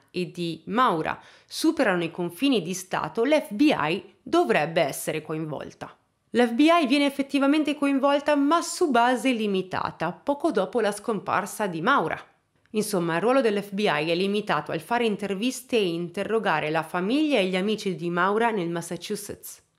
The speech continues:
In seguito lavorano alla ricerca di Brianna, ma il suo caso non viene mai collegato pubblicamente a quello di Maura.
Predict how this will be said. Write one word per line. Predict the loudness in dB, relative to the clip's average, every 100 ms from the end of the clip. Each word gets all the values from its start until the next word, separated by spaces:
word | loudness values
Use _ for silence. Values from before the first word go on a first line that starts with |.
| _ 2
In | 4
seguito | 4 4 4 4 4 4
lavorano | 4 4 4 4 4
alla | 4 2
ricerca | 0 -2 -2 -2
di | 0
Brianna, | 2 2 2 2
ma | 2 2
il | 0
suo | -2 0
caso | 2 2 2
non | 2 2
viene | 2 0 -2 -8 _
mai | -8 -2 2 4 4 2 0 -2 -8
collegato | -4 -2 0 2 0 -2
pubblicamente | -8 -6 -6 -4 -4 -4 -6
a | -8
quello | -6 -4
di | -4
Maura. | 0 0 0 -6